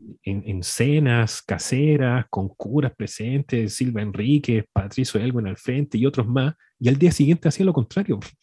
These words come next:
<laughs> E-, entonces, ese, esa es la, esa es la forma en que ese mito... Eh, l-, logra anular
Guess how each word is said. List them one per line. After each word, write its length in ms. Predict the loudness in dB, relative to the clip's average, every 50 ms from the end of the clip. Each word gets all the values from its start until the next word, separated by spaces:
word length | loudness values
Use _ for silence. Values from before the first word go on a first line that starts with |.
| _ _ _
<laughs> 1080 | -10 -10 -10 -14 -20 -20 _ _ _ _ _ _ _ _ _ _ _ _ _ _ _ _
E-, 200 | -2 -2 -2 -2
entonces, 320 | -4 -6 -6 -6 -6 -2 2
ese, 300 | 2 2 4 2 0 0
esa 160 | 0 0 0
es 60 | 0
la, 80 | 2 2
esa 320 | 2 2 2 2 2 0
es 60 | 0 0
la 100 | 0 0
forma 260 | 0 0 0 2 0
en 80 | 0
que 140 | 0 0 -2
ese 200 | 0 0 0 0
mito... 380 | 2 2 2 2 2 2 2 0 _ _ _ _ _ _ _ 0
Eh, 400 | 2 4 4 4 4 2 0 -2 _ _ _ _ _ _ _ _ _ _ _ _ _ _ _ _ _ _ _ _ _ _ _ _ _ _ _ _ _ _ _
l-, 140 | -4 -4 -2 0
logra 420 | 4 4 6 6 6 6 4 4 4 2
anular 600 | 2 2 2 2 2 2 2 0 0 -2 -6